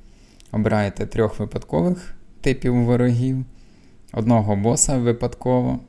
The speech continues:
ну і як це все далі працює. Так само тут додається чотири рандомні тайла, їх можна використовувати з інших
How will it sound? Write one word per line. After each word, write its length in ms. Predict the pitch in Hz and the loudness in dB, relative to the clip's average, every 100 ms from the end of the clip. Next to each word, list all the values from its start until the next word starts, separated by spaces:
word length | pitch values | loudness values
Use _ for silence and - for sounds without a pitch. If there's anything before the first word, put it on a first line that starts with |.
| - - - | -20 -20 -10
ну 160 | 160 - | -2 0
і 300 | 120 107 110 | 2 0 -2
як 240 | 110 113 | -4 -4
це 120 | - 101 | -6 0
все 380 | - - - - | 2 2 -6 -6
далі 340 | 113 107 104 | 0 0 0
працює. 520 | 98 - - - 123 - - - - - - - - - - - - - - - - - - | -4 -8 -8 -10 -12 -14 -16 -20 -20 -20 -20 -20 -20 -20 -20 -20 -20 -20 -20 -20 -20 -20 -8
Так 140 | 113 | -2
само 400 | - 107 98 104 - - - - - - | 2 2 0 -8 -14 -20 -20 -20 -20 -16
тут 260 | - 117 - - - - - - - 92 104 - 110 107 | -6 -6 -6 -20 -20 -20 -20 -16 -12 -8 -6 -2 0 2
додається 560 | 110 107 107 113 - 107 | 2 2 2 2 0 -2
чотири 460 | - - 113 107 | -2 0 2 2
рандомні 600 | 113 151 151 151 151 147 135 - - - - - - - - - | 0 0 -2 0 0 -2 -6 -14 -20 -20 -20 -20 -12 -10 -10 -14
тайла, 380 | - 127 123 120 | -4 -2 0 0
їх 280 | 110 104 - | 0 -2 -2
можна 320 | 113 110 107 | -4 -2 -4
використовувати 1040 | 101 - 107 - 113 110 101 - 113 - - 131 - - - - | -4 -4 -4 -4 -4 -4 -4 -8 -10 -10 -12 -14 -20 -20 -20 -6
з 180 | 82 - | -4 -2
інших 560 | 117 113 - 110 - | -2 -2 -4 -10 -12